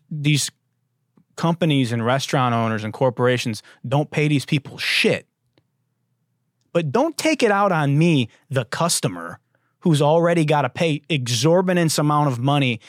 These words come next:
and give you these crazy profit margins for coffee. So fuck you, L A X. I'm not fucking tipping your computer. Bullshit.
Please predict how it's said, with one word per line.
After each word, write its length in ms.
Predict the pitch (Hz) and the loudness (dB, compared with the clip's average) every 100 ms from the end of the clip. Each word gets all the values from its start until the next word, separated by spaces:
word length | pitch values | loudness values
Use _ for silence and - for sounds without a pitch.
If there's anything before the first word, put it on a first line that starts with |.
| - - | -12 -4
and 160 | 143 | -2
give 160 | 147 151 | 0 2
you 140 | 160 | 2
these 180 | 151 135 | 2 2
crazy 560 | - - 175 175 156 147 | 0 0 2 2 2 0
profit 420 | - 143 139 139 | 0 -2 -2 -2
margins 480 | 123 123 120 120 - _ | 0 0 0 -4 -6 _
for 260 | - - - | -8 -8 -6
coffee. 720 | - 156 147 147 87 71 - _ _ _ _ _ _ _ _ _ _ _ _ _ _ _ _ _ _ _ _ _ _ _ - | -4 0 0 -2 -10 -16 -20 _ _ _ _ _ _ _ _ _ _ _ _ _ _ _ _ _ _ _ _ _ _ _ -8
So 140 | - | -4
fuck 400 | 254 - 370 - | -4 -2 -4 0
you, 160 | 247 165 | 0 0
L 160 | 127 120 | 2 0
A 120 | 117 | 0
X. 200 | 120 - | -2 -2
I'm 100 | 175 | -2
not 160 | 208 294 | -2 -2
fucking 340 | - - 208 | -2 -2 0
tipping 380 | 175 - - 208 | -2 -4 -2 0
your 140 | 175 165 | 0 0
computer. 680 | 143 113 - 165 101 80 - _ _ _ _ _ _ _ _ _ _ _ _ _ _ _ _ _ _ _ _ _ _ _ _ _ _ _ _ _ _ - | -4 -4 -2 -2 -2 -8 -14 _ _ _ _ _ _ _ _ _ _ _ _ _ _ _ _ _ _ _ _ _ _ _ _ _ _ _ _ _ _ -10
Bullshit. 600 | 117 123 123 107 87 67 | -2 0 0 -2 -6 -10